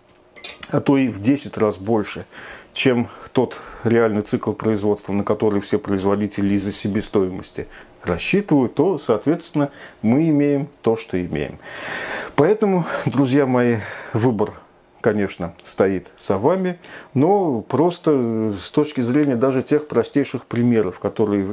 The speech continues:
я вам продемонстрировал, как мне кажется,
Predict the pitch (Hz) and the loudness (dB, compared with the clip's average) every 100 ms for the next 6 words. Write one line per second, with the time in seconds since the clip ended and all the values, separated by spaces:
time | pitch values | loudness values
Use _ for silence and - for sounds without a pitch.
0 | - 104 92 87 95 87 90 90 95 95 | -2 0 0 0 -2 -2 -4 -2 0 -2
1 | - 120 180 135 98 92 - 104 143 151 | 0 2 4 4 0 -2 -2 0 0 2
2 | 117 90 - - | 0 0 -6 -8